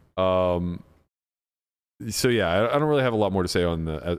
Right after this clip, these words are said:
or on the A C R stuff. I do wanna talk a little bit about this Espen stuff. Um, mainly just to kind of clear the air,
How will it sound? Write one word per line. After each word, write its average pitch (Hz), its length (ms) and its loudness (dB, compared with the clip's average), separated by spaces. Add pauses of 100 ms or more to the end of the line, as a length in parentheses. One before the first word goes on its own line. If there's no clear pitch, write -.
or 87 240 2
on 82 140 -4
the 76 320 -6
A 87 100 -2
C - 100 -6
R 78 120 -4
stuff. 78 320 -6
I 95 80 -2
do 107 200 0
wanna 135 180 0
talk 110 240 0
a 107 40 0
little 98 160 0
bit 95 100 2
about 85 260 -2
this 80 220 -6 (160)
Espen 98 400 -6
stuff. - 440 -6 (760)
Um, 87 680 -4 (540)
mainly 185 400 0
just - 440 -2
to 139 200 2
kind 117 320 -4
of 101 160 -4
clear 104 320 -2
the 95 180 -6
air, 85 460 -4